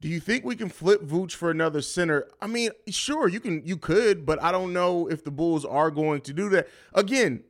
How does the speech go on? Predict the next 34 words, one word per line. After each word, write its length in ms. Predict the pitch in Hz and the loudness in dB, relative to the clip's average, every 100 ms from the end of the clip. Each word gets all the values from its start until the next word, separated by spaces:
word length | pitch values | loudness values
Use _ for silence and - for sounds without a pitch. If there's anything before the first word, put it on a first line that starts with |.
| _ | _
anything's 460 | 269 359 269 208 | 0 0 -2 -4
po-, 220 | - 190 175 | 2 2 2
especially 520 | 170 214 262 - 240 | 0 2 2 0 -4
if 80 | 190 | -4
the 60 | |
Bulls 300 | 160 175 202 | 2 4 4
keep 220 | 196 202 143 | 2 -6 -8
sliding 400 | 156 160 180 190 | 0 0 2 -2
like 160 | 196 | -4
this, 240 | 202 202 - - | -2 -2 -4 -6
anything 540 | 196 208 208 185 180 | -4 -2 -4 -4 -4
is 80 | 156 | -4
possible, 480 | 151 147 127 101 104 | 0 0 0 -6 0
right? 240 | 131 151 - - _ | 2 0 -4 -20 _
It, 160 | - 190 | -4 0
it 140 | 196 - | 0 2
could 240 | 254 240 | 0 0
very 240 | 170 208 208 | 2 2 2
much 300 | 208 185 156 | 0 -2 -2
be, 160 | 180 | 0
and 80 | 185 | 0
again, 200 | 208 214 | 2 2
I'm 160 | 180 233 | 2 -2
not 200 | 262 208 | -2 -2
saying 360 | 208 202 214 | 0 0 0
this, 240 | 214 233 - | -2 -4 -4
I'm 140 | 160 | -4
not 160 | 202 196 | -2 0
one 100 | 202 | 0
of 80 | 202 | 2
those 300 | 196 196 190 | 4 4 2
sky 400 | - - 170 180 | -10 -2 2 4
is 120 | 190 | 2
falling 520 | - 175 175 180 170 | 2 2 2 0 -4